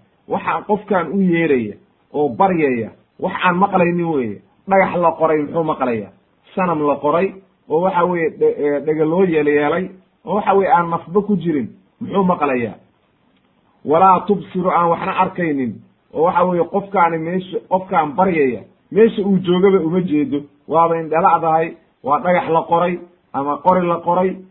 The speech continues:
muxuu arkayaa? "Fa kayfa tughni canhu shay'an?" See bay u taraysaa marka? Waxa noocaasa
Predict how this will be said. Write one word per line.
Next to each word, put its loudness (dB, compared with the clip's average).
muxuu -4
arkayaa? 0
"Fa -2
kayfa 0
tughni -4
canhu -4
shay'an?" -4
See 2
bay 0
u -2
taraysaa -4
marka? -8
Waxa 0
noocaasa -2